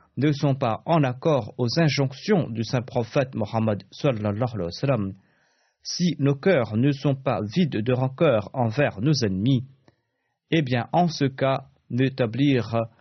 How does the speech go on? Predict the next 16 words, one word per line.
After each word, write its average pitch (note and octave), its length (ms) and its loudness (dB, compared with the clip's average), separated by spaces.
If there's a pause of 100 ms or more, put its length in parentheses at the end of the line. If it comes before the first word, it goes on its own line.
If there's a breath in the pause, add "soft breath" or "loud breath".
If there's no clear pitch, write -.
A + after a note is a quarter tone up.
(440 soft breath)
ne C3 240 2
réformeront B2 760 0
pas A#2+ 380 -4 (100)
les A#2+ 280 0
autres, G#2 440 -2 (360 soft breath)
ne B2+ 120 0
pourront A#2+ 360 -2
pas - 340 -4
guider B2+ 640 0 (100)
les A2+ 200 0
autres A#2+ 240 -2
vers G#2 180 0
la G#2 100 0
vérité. G#2+ 520 -4 (2000)
Les E3 200 4
gens, F3 380 0